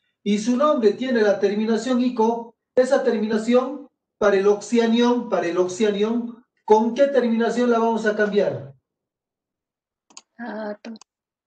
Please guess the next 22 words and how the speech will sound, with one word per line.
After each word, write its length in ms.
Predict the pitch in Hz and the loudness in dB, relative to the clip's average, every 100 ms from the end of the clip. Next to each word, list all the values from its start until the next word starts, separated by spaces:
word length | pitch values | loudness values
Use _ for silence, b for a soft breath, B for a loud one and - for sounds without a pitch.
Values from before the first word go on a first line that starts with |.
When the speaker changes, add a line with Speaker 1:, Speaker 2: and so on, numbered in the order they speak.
| _ _ _ _ | _ _ _ _
Speaker 1:
Con 260 | - 160 151 | -4 -4 -2
terminación 720 | 123 143 147 151 143 180 170 | -4 -4 -4 -4 -2 -4 -2
ato. 240 | 135 135 | -4 -6
Ya 200 | 139 190 233 | 2 2 4
no 180 | 226 | 0
ponemos 420 | 196 190 220 202 - | 0 0 0 -2 -2
ácido, 560 | 220 240 - 160 131 - _ _ _ - | 0 0 -2 -8 -8 -10 _ _ _ -2
omitimos 680 | 175 175 185 254 233 180 | -2 0 -2 0 0 0
esa 200 | - 175 | -2 -4
parte, 220 | 160 139 | -4 -4
solamente 420 | 127 202 208 220 202 | -2 -2 0 0 0
nos 160 | 185 | -2
enfocamos 480 | 165 151 147 185 185 | -4 -4 0 0 0
acá, 440 | 175 185 - 135 - _ _ _ _ | -2 -2 -2 -6 -14 _ _ _ _
¿ya? 400 | - 185 247 247 B B B _ - | 0 2 2 -4 B B B _ -6
Entonces, 400 | 143 - 147 135 | -4 -4 -6 -2
ácido 340 | 226 247 254 | 0 2 0
sulfúrico, 640 | 233 254 226 294 262 190 180 | -2 -2 -4 -2 -2 -2 -2
cuando 280 | 180 208 | 0 -2
pierda 300 | - 277 277 | 2 2 2
sus 220 | 247 190 220 | -2 -4 0
hidrógenos, 760 | 269 277 254 277 311 - - | 2 2 2 -2 -4 -8 -16